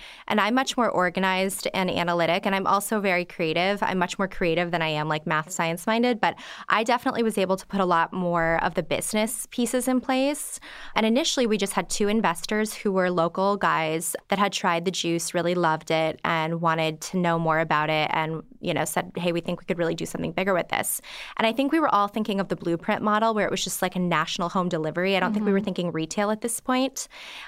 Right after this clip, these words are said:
Speaker 1: And we only had a three-day shelf life because it was an
Speaker 2: Right.
Speaker 1: unpasteurized cold-pressed juice. And when Whole Foods approached us about the opportunity, they were just starting,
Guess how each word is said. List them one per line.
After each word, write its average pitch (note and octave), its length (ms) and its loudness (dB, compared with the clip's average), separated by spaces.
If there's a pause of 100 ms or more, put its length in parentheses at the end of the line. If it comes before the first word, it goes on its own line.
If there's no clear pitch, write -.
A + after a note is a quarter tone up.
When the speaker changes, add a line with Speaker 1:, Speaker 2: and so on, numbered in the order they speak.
(120)
Speaker 1:
And C4+ 160 4
we B3+ 120 6
only A3 220 4
had F#3+ 480 2
a G3+ 100 0
three-day F#3+ 540 2
shelf G3 380 0
life - 280 -2
because F#3 220 -2
it - 80 -4
was F#3+ 160 0
an F#3 80 0
Speaker 2:
Right. F3+ 220 0
Speaker 1:
unpasteurized E3+ 800 0
cold-pressed - 460 -2
juice. - 440 -2 (380)
And G#3 160 2
when G#3+ 120 4
Whole A#3+ 440 2
Foods G3 400 0
approached - 420 0
us F3+ 200 0
about F3+ 180 2
the - 80 0
opportunity, F3 720 0 (380)
they A3 100 4
were C4 120 4
just D4 180 -2
starting, A#3 400 0